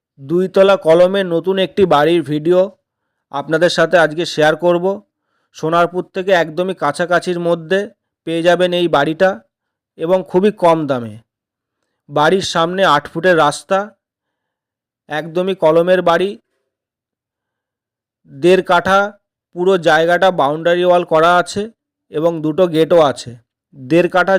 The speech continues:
জমির মধ্যে অর্ধেকটা জায়গা নিয়ে বাড়িটা করা আছে, আর বাকি অর্ধেকটা জায়গা এখনও খালি আছে। দেড় কাঠা জায়গার মধ্যে যতটা জায়গা ফাঁকা পড়ে আছে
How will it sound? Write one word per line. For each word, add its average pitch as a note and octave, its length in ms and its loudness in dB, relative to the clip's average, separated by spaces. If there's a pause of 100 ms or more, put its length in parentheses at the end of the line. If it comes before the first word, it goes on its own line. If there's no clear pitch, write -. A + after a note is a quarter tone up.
জমির E3 380 -2
মধ্যে F3 260 0 (100)
অর্ধেকটা D3+ 560 -4 (160)
জায়গা D#3 320 0
নিয়ে F3+ 240 -4
বাড়িটা D3+ 280 0 (100)
করা D3+ 200 4 (100)
আছে, G3 220 -6 (760)
আর D3+ 140 -6 (160)
বাকি C#3 240 -2 (120)
অর্ধেকটা E3 420 -4 (120)
জায়গা D#3+ 240 2 (120)
এখনও F#3+ 240 -4 (100)
খালি E3+ 240 0 (140)
আছে। A2+ 220 -14 (960)
দেড় F3 380 0
কাঠা F3+ 260 2
জায়গার D#3+ 520 2
মধ্যে F#3 280 -2 (180)
যতটা F#3 360 2 (120)
জায়গা D#3+ 280 2
ফাঁকা D#3 400 -4
পড়ে F#3 280 4
আছে D#3+ 240 -4